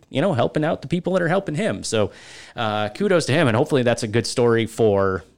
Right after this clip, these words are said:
you know, some of these young up and coming drivers. You know, they might not have trillions of dollars to throw around, but you know what?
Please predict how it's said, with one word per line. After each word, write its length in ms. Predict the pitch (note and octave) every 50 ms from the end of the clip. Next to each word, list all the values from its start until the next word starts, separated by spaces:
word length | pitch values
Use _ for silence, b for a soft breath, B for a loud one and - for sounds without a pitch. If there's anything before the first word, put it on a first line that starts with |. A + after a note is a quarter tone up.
| _ _
you 100 | - A#2+
know, 60 | G#2+
some 160 | G2 - A#2+
of 40 | A2+
these 120 | G#2+ G2+ G2+
young 160 | A2+ G#2+ G#2+
up 160 | A2 G#2+ -
and 100 | A2 F2+
coming 260 | - A2 G#2 G2 F#2+
drivers. 640 | F2+ G2+ G2 A#2 B2+ A#2+ G2 F#2+ F#2+ F#2+ F#2 - -
You 160 | A#2 F#2+ G2+
know, 300 | G2 F#2+ F#2+ F#2+ F#2+ G2
they 160 | F#2+ G2 G#2
might 220 | G#2+ A2+ A#2+ A#2+ -
not 220 | A#2+ A2+ G#2 E2
have 480 | G#2 F2+ B2 C3+ C3+ C3+ B2+ A#2 G#2+ G#2 G2 F#2 - _
trillions 540 | - - - C#3+ C3 A#2+ A#2+ A2+ G#2+ G#2 G#2+
of 80 | A2 G2+
dollars 380 | A#2 B2 C#3 C3+ A#2 A2 -
to 40 | -
throw 220 | - - A2 A2
around, 360 | G#2 G2+ A2 C3 D3+ C#3+ A#2 G#2+
but 100 | A2 F#2+
you 60 | A2
know 120 | G#2+ A2 A#2
what? 220 | C3 C#3+ - B